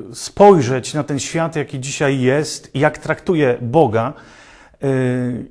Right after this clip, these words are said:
i musi odpowiedzieć bardzo jasno na to pytanie, jak ludzie dzisiaj Go traktują, za kogo Go uważają. Ale Jezus chce czegoś, y, innego. Jezus chce, żeby uczeń, żebyś ty odpowiedział sobie na pytanie,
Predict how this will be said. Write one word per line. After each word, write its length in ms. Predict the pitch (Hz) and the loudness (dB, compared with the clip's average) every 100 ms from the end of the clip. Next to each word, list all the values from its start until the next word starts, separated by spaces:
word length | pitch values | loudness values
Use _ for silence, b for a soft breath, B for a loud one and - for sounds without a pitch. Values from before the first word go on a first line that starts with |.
| _ 147 | _ -2
i 120 | 160 | 2
musi 360 | 170 220 - | 4 4 2
odpowiedzieć 460 | 165 - 160 165 156 | 0 0 -4 -4 -2
bardzo 320 | 135 139 143 | 0 0 2
jasno 340 | 160 170 156 117 | 0 0 -2 -2
na 140 | 113 | -4
to 100 | 110 | -6
pytanie, 540 | - 120 139 139 107 | -10 -2 0 0 -2
jak 300 | 110 131 - | -2 -2 -4
ludzie 340 | 143 185 127 123 | -2 -2 -2 -4
dzisiaj 320 | 117 - 113 | -6 -8 -6
Go 120 | 107 | -6
traktują, 580 | 104 110 - 113 107 107 B B B B B - | -8 -10 -8 -8 -6 -8 B B B B B -8
za 220 | 117 151 | -4 -2
kogo 260 | 170 143 139 | -2 -2 0
Go 100 | 135 | 0
uważają. 640 | 117 117 104 101 95 90 98 _ B B B B B B | 0 0 0 -2 -4 -8 -14 _ B B B B B B
Ale 200 | 131 156 | 0 4
Jezus 300 | 180 220 220 | 6 4 2
chce 200 | - - | -6 -6
czegoś, 500 | 196 175 160 151 - | -4 -4 -4 -6 -10
y, 240 | - 139 135 | -6 -4 -2
innego. 640 | 143 147 147 123 90 85 95 | 0 2 0 -2 -6 -12 -6
Jezus 420 | 123 185 180 - | -2 -2 -4 -8
chce, 280 | - 190 170 | -6 -4 -2
żeby 420 | 160 156 151 - - | 0 0 0 -6 -2
uczeń, 560 | 208 196 - 113 120 127 | 0 0 -4 -4 -4 -6
żebyś 360 | 127 135 - | -6 -4 -4
ty 120 | - - | -4 -4
odpowiedział 480 | - 151 170 165 | -6 -6 -4 -4
sobie 260 | 160 160 165 | -6 -6 -4
na 120 | 160 | -4
pytanie, 540 | 160 156 175 175 165 | -6 -6 -4 -4 -6